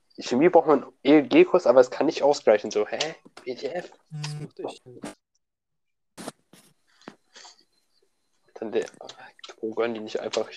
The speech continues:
Speaker 1: N W? Wir müssen so eine Mappe machen. Ha, hat der auch schon gesagt, oder?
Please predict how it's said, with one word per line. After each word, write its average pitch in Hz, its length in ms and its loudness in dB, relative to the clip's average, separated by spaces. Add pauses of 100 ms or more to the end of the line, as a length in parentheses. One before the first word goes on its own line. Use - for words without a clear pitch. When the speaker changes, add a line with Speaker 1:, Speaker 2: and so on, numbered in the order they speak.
(120)
Speaker 1:
N 117 200 -8
W? 135 260 0 (480)
Wir 117 100 -4
müssen - 220 -6
so 120 100 -2
eine 104 100 -2
Mappe 127 260 4
machen. 101 260 -4 (420)
Ha, - 260 -2
hat 110 140 -2
der 113 80 4
auch 113 60 2
schon 117 120 -6
gesagt, 107 260 -6
oder? 113 180 0